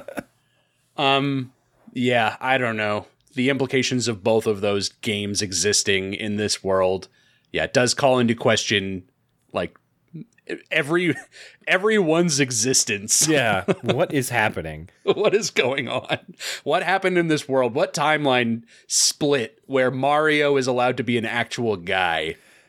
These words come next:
Speaker 2: but these
Speaker 1: Yeah.
Speaker 2: games also are allowed to exist?
Speaker 1: Is there a Mario game just with a different character and, like, different setting? Like, does it exist, but, like, a-, as a, as, like, an asset swap?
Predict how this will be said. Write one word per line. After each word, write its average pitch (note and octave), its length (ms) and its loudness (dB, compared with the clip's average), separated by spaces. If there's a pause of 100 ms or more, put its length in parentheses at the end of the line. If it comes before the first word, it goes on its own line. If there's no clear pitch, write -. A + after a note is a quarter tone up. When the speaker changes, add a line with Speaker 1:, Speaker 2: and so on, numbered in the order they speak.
(100)
Speaker 2:
but G#2+ 200 0
these B2 180 0
Speaker 1:
Yeah. A2 100 -8
Speaker 2:
games A#2+ 400 2
also A2+ 460 2
are G#2 160 4
allowed G2 340 2
to F2+ 140 -4
exist? D#2 500 -6
Speaker 1:
Is F#3 240 0
there B3 160 0
a A3+ 60 -2
Mario F#3+ 360 2
game G3+ 260 0
just E3+ 180 -4
with B2 200 0
a C#3+ 100 2
different A2 440 -2
character B2+ 600 -2 (540)
and, A2 160 0
like, G2+ 180 0 (160)
different A#2+ 460 0
setting? E3 580 0
Like, F3 260 -2
does F3 160 4
it A3 60 0
exist, E3+ 400 -2
but, D3 100 2
like, C3 240 0
a-, B2+ 240 2
as A#2+ 200 0
a, G#2+ 120 0 (960)
as, C#3 200 2
like, C#3 80 0
an B2+ 80 2
asset C3 400 0
swap? F3 500 0